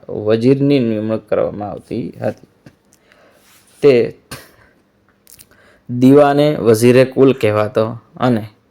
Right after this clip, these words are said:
નાણાં અને મહેસૂલી વ્યવસ્થાનો વડો હતો. સેનાના વડાને મીરબક્ષ કહેવામાં આવતો હતો. મીરબક્ષ ગુપ્તચરોની દેખરેખ રાખતો હતો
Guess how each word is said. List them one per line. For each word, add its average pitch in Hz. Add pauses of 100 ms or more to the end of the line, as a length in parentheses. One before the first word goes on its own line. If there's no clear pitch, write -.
(680)
નાણાં 113
અને 123
મહેસૂલી 117
વ્યવસ્થાનો 110
વડો 107 (260)
હતો. - (920)
સેનાના 143
વડાને 123
મીરબક્ષ 123
કહેવામાં 104
આવતો 107
હતો. 127 (720)
મીરબક્ષ 151
ગુપ્તચરોની 123
દેખરેખ 107
રાખતો -
હતો -